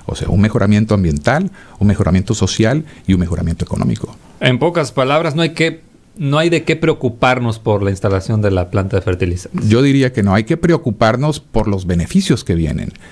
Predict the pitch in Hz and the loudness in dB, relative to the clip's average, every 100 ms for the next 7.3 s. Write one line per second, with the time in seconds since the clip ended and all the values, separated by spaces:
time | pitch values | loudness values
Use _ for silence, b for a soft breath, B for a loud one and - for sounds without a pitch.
0 | B - 82 92 107 131 139 131 101 110 | B -2 0 2 0 0 0 -2 -2 -2
1 | 113 117 101 127 139 135 127 113 92 - | -2 -4 -2 -2 0 0 2 2 2 0
2 | 139 151 156 143 - 92 90 85 90 - | 0 0 0 0 0 0 2 0 -4 -10
3 | - - - 110 107 123 113 113 110 104 | -10 -8 -2 -2 0 -2 0 2 2 2
4 | 104 98 95 98 78 - 139 - 90 101 | 0 -2 -2 -2 -4 -2 -2 -2 0 0
5 | 120 101 98 120 104 - 98 92 98 107 | 0 2 0 0 -2 -2 -2 -2 -2 -2
6 | 117 123 113 113 120 113 117 107 120 110 | -2 0 0 2 2 0 2 0 0 0
7 | 90 101 | 0 -2